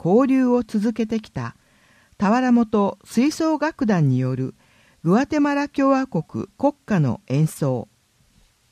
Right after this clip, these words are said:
十一ページ。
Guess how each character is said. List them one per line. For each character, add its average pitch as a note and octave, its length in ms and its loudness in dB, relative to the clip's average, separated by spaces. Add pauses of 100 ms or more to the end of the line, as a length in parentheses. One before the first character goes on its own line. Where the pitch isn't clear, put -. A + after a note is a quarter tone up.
(1080)
十 A#3 280 4
一 - 260 -4
ペ B3 240 4
ー D#3+ 40 0
ジ。 - 240 -10